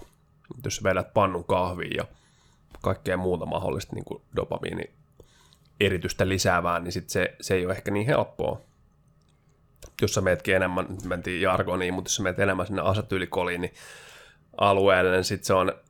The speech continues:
on itse asiassa helpompaa päästä kanssa siihen flowhun. Ainakin oon itse sen huomannut. Liikaa kahvia, niin bye bye flow.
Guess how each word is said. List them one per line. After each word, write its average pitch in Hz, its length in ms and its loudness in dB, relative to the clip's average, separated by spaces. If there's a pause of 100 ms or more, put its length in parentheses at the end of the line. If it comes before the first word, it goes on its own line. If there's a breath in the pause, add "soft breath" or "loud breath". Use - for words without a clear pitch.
(160)
on 98 300 2
itse 104 200 -2
asiassa 107 140 -2
helpompaa 92 580 2
päästä 90 400 -2
kanssa 87 260 -4
siihen 90 160 -8
flowhun. 90 420 -6 (320)
Ainakin 104 320 2
oon 123 160 6
itse 95 180 0
sen 87 200 -6
huomannut. 87 360 -4
Liikaa 113 360 4
kahvia, 95 500 0
niin 82 160 -10 (1400 soft breath)
bye 113 180 0
bye 87 220 0
flow. - 300 -4